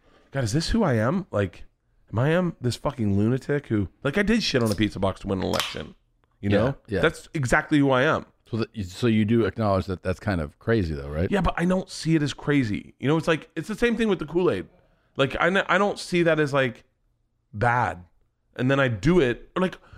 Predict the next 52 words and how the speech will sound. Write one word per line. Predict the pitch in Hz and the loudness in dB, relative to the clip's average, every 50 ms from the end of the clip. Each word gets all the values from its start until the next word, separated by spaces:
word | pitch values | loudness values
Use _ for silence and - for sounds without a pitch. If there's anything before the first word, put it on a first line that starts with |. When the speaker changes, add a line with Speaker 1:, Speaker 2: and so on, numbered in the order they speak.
| - - | -8 -2
Speaker 1:
you | 220 | -2
know, | 269 226 | 0 0
today | - - 185 202 196 | 0 2 2 4 4
I | |
was | 170 139 117 | 4 2 2
like, | 127 120 113 - - | 0 0 0 -2 -4
I | |
was | 123 107 | -2 0
like, | 120 117 107 - - _ _ - | 0 -2 -2 -4 -8 _ _ -8
I | |
was | 110 101 | -6 -6
like, | 113 - - | -6 -4 -4
"Oh, | 151 | -6
I | 143 120 | -6 -6
can't | - 156 160 | -4 -4 -4
wait | 160 139 - | -4 -4 -6
to | - | -6
tell | - 117 101 | -6 -6 -6
Tom | - 127 135 131 120 104 | -4 -2 -2 0 0 0
I | 92 | -2
started | - - 110 110 104 98 95 | -4 -4 -2 -2 -2 -2 -4
showering," | - - - 143 147 131 113 98 92 - _ _ - | -4 -2 0 0 2 2 0 -2 -4 -6 _ _ -2
but | - 202 185 | 0 0 0
I'm | 127 | 0
showering | 113 - - 120 117 117 113 110 | 0 0 0 2 2 2 2 2
outdoors. | 104 104 - - 147 147 143 147 143 - - - _ - - | 0 0 0 2 2 2 4 2 0 -2 -6 -12 _ -8 -4
Speaker 2:
They | 131 123 | 0 2
gave, | 120 120 113 - - - - - - - 294 254 185 - - _ _ _ _ _ _ _ _ _ | 2 2 2 0 -2 -4 -4 -6 -10 -8 -6 -6 -6 -6 -8 _ _ _ _ _ _ _ _ _
Speaker 1:
Like, | - 113 - - - - | -6 -6 -6 -8 -8 -6
I'm | 127 131 | -2 0
Speaker 2:
they | 120 117 | 0 2
gave | 123 123 120 | 2 2 2
me | 117 113 104 | 4 2 2
a, | 98 95 90 87 80 _ _ _ _ _ _ _ _ _ _ - | 2 2 0 -2 -4 _ _ _ _ _ _ _ _ _ _ -8
like, | 95 90 87 | -8 -6 -6
a | 85 | -6
high-level | - - 98 95 98 95 92 90 87 87 87 | -8 -6 -4 -2 -2 0 0 -2 -4 -6 -8
security | - 82 - - 101 98 87 85 80 | -14 -16 -10 -6 -4 -2 -2 -2 -4
guy | 82 78 76 | -6 -8 -10
in | 80 80 | -10 -12
Vegas. | 80 80 82 87 104 110 - - - _ _ _ _ _ _ _ | -10 -10 -8 -6 -6 -8 -8 -12 -20 _ _ _ _ _ _ _
Speaker 1:
Yeah. | - 98 90 82 104 104 - - - - - - - | -6 -2 0 0 0 -2 -2 -6 -8 -10 -18 -10 -6
Speaker 2:
'Cause, | - 113 98 101 | -4 -2 0 0
like, | 95 82 - - - - - - _ - | 0 -2 -4 -8 -20 -20 -20 -20 _ -20
the | - | -12
casinos | - - 127 - - 143 135 131 123 110 | -8 -8 -6 -2 0 0 2 2 2 2
were | 101 101 95 | 2 2 2
open | 98 98 92 - 101 92 | 2 2 0 0 -2 -2
for | - 104 | -2 -2
the | 98 92 | -2 -2
first | - 104 101 92 - - | -2 -2 -2 -2 -2 -4
time, | 101 95 92 92 90 92 92 | -4 -2 -2 0 -2 -2 -4